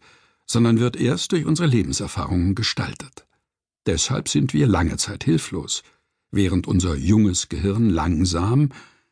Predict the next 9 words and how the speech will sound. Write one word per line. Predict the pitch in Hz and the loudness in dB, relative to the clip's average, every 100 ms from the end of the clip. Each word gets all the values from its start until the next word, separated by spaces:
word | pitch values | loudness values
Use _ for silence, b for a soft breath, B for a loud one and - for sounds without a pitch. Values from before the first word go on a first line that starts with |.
| B | B
an | 127 123 | 0 2
seiner | 127 120 120 - | 2 2 0 2
Umgebung | 127 120 156 180 127 95 76 - - _ - | 4 4 4 2 0 0 -2 -4 -10 _ -12
Form | - 90 78 - | -4 -2 0 -2
annimmt. | 85 73 73 - - _ _ _ _ _ _ _ - | -2 -2 -4 -6 -14 _ _ _ _ _ _ _ -4
Es | 135 | 0
ist | 156 185 - - _ _ _ 131 | 2 0 -4 -10 _ _ _ 2
dynamisch | 120 135 131 95 76 - - | 4 4 4 2 -2 -8 -12
verdrahtet. | - - - - - - - - | -12 -12 -8 -8 -10 -16 -18 -20